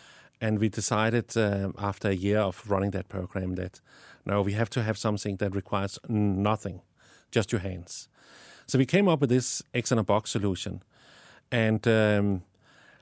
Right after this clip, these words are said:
and, you know, the, the, it's actually very simple. It's kind of like Lego style. You have, like, uh, small squares of electronic, uh, components, and you click them together with a little connector, and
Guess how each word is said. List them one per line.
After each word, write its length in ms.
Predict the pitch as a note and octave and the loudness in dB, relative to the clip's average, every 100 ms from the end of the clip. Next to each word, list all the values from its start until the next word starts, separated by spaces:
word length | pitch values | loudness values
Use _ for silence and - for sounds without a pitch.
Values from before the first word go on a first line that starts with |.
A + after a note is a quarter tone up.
| _ _ - | _ _ -2
and, 320 | A#2+ A#2 B2 - _ - - - - _ - | 2 2 0 -6 _ -20 -20 -20 -20 _ -2
you 100 | C#3+ | 2
know, 200 | B2+ B2 | 4 4
the, 320 | A#2 A#2+ A#2+ - - - | 4 4 4 0 -8 -4
the, 100 | G#2+ | -2
it's 260 | A#2 - | -2 -2
actually 440 | C#3+ C3+ D3+ - A#2+ | 0 0 0 0 2
very 160 | G2 | 2
simple. 340 | F#2 A2+ G#2 G#2 | 0 0 0 0
It's 100 | - | -2
kind 200 | B2 B2+ | -2 0
of 60 | |
like 200 | A#2 G#2+ | 2 0
Lego 340 | A2 G#2 A2 A#2+ | 2 2 2 0
style. 480 | - G2+ G2+ G2 - - - - | 0 0 0 -2 -6 -16 -20 -8
You 100 | A2+ A#2 | 0 2
have, 180 | B2 | 2
like, 340 | A#2+ A2+ G#2 - | 2 2 2 0
uh, 60 | |
small 260 | A2 A#2 A#2+ | -2 2 2
squares 460 | - G#2 G2 G#2+ A2 | 2 -2 0 0 -2
of 100 | A2 | -2
electronic, 600 | F#2+ - G#2 G2+ - G#2+ | -4 -2 -2 -2 -2 -6
uh, 40 | |
components, 640 | - G2+ F#2+ G2 G2+ G2+ - - - - - | -4 -4 -2 0 0 -2 -8 -20 -20 -18 -4
and 100 | A#2+ | -2
you 80 | A2 | 0
click 280 | B2+ B2 | -2 -4
them 120 | - G#2+ | -2 -2
together 400 | - G#2 G2 G2+ | -2 0 0 2
with 120 | G#2 | 0
a 60 | |
little 180 | F#2+ G2 | 0 0
connector, 480 | - G#2 F#2+ F#2+ G2 | -2 -2 -2 -4 -4
and 220 | F#2+ F#2 | -2 -4